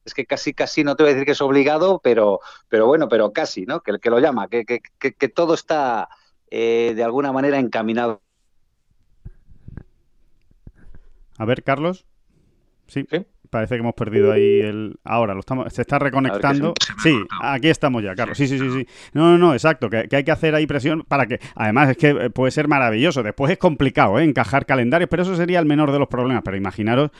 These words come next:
Speaker 2: un, un torneo en Euskadi o en Vizcaya con John Ram de anfitrión, ¿no? Pues es que,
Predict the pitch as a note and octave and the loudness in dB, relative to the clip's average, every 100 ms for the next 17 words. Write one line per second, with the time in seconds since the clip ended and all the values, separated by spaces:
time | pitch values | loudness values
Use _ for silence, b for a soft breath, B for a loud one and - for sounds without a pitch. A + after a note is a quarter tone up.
0 | B B - C3+ C3+ C3 F#2+ D3 C#3+ C#3 | B B -4 0 2 0 0 0 2 0
1 | C#3 D3 C#3 C#3 - - C#3+ C#3+ C3+ C3 | 0 0 2 0 -2 0 0 2 -2 -4
2 | - C#3+ D#3 D#3 D3+ B2 A#2 D#3 C#3+ B2 | -2 0 0 0 -2 0 4 4 4 2
3 | A#2 A2 A2 G#2 G#2 G2 A2 C#3+ C3 G#2 | 0 0 0 0 -4 -4 -2 0 0 -2
4 | B2 F#2 - B2 | -4 -6 -4 -4